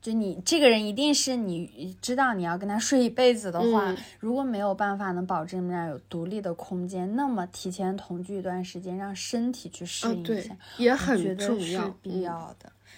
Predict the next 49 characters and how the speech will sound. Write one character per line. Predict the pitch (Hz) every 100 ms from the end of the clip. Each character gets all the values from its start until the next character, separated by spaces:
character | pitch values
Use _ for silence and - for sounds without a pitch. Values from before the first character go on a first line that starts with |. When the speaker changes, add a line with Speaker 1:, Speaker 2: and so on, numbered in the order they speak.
| - -
Speaker 1:
因 | 277
为 | 302
至 | - 302
少 | 240 175
我 |
现 | 175 247 240
在 | 240 196 180 - -
睡 | - - - - 233 202
眠 | 185 175 180
什 | 185
么 | 170
的 | 170 180
好， | - 170 156 - - 170
好 | - - 175
很 | 170 -
多， | 165 180
就 | -
对 | 196 233
那 | 220
些 | 208
东 | 202 202
西 | 196 202
不 | - -
那 | 185
么 | 202 180
敏 | 165 175
感 | 175 160
了。 | -
Speaker 2:
嗯。 |
不 |
像 | 202 269 233 220
地 | 233
震 | 190 233 196
和 | 185 180
山 | 220 202
崩 | 208 202 202
地 | 214 214
裂 | 175 185 175
了。 | 247
Speaker 1:
对， | 202 170
我 | 214
也 | 233 226 202
很 | 180 - 190
久 | 202
没 | 185 185
有 | 190 175
在 | 170 185 170
磕 | - - 185 185
推 | -